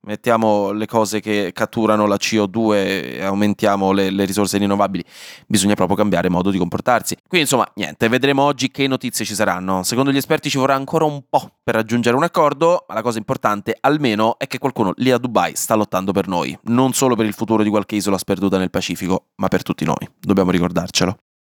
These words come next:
Passiamo alle amenità.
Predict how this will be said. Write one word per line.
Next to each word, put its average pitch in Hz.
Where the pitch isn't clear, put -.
Passiamo 240
alle 170
amenità. 143